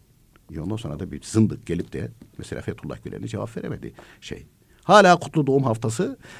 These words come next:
e, e, şey, patanaj yapıp duruyor. Patanaj yapıp duruyor.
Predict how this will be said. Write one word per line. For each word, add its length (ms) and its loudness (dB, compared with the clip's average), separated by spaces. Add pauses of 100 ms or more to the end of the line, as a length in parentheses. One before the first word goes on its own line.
(140)
e, 80 -2
e, 80 -2 (720)
şey, 180 -10
patanaj 380 8
yapıp 240 6
duruyor. 340 8 (420)
Patanaj 380 4
yapıp 200 0
duruyor. 240 -10